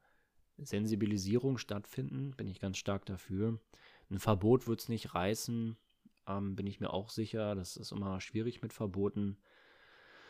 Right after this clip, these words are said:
Aber für richtige Fehltritte muss es natürlich dann auch wie immer Konsequenzen geben. Und da tut sich der Dienstherr, wie es so schön heißt, auch manchmal ein bisschen schwer, weil ich das Gefühl habe, dass je nachdem, wer das Dienstvergehen begeht,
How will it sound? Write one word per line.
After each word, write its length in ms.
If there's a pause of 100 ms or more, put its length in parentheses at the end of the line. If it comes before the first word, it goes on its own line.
(340)
Aber 260
für 240
richtige 400
Fehltritte 720
muss 240
es 100
natürlich 400
dann 120
auch 200
wie 100
immer 280
Konsequenzen 720
geben. 380 (1120)
Und 160
da 80
tut 240
sich 280
der 600
Dienstherr, 800
wie 60
es 100
so 80
schön 260
heißt, 320
auch 120
manchmal 340
ein 60
bisschen 320
schwer, 320
weil 80
ich 80
das 160
Gefühl 380
habe, 240
dass 340 (960)
je 100
nachdem, 420
wer 140
das 220
Dienstvergehen 760
begeht, 640